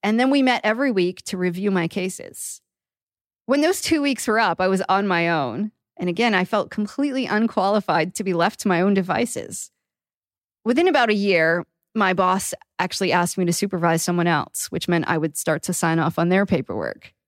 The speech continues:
But I declined. I thought my supervisor was ridiculous for even suggesting it. I didn't feel like I was qualified at that point.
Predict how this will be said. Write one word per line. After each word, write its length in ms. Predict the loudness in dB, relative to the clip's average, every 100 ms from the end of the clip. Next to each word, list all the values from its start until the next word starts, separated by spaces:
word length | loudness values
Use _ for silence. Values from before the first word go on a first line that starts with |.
| _ _ _ _ _ -2
But 80 |
I 100 | 0
declined. 680 | 0 -2 0 2 2 2 0
I 80 | 0
thought 160 | 0 2
my 80 | 2
supervisor 560 | 2 2 2 2 2
was 260 | 2 0 -2
ridiculous 540 | -2 0 0 2 2 0
for 140 | -4
even 300 | 0 2 2
suggesting 600 | 2 0 2 2 0 -2
it. 120 | -2 -10 _ _ -6
I 60 |
didn't 280 | -4 -4 -2
feel 140 | 0
like 140 | 0 0
I 80 | 0
was 140 | -2
qualified 500 | -4 -4 -2 -2 -2
at 100 | -2
that 160 | -2 -2
point. 320 | -6 -6